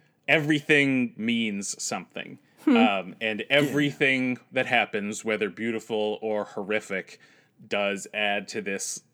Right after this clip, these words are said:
Speaker 1: you know, infinite complexity and beauty, which is how I see, perceive the world and the universe.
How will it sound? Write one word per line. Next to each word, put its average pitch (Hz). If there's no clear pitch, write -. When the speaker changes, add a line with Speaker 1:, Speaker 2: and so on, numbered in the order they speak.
Speaker 1:
you 104
know, 90
infinite 139
complexity 113
and 107
beauty, 101
which 117
is 110
how 104
I 101
see, 107
perceive 110
the 107
world 101
and 92
the 90
universe. -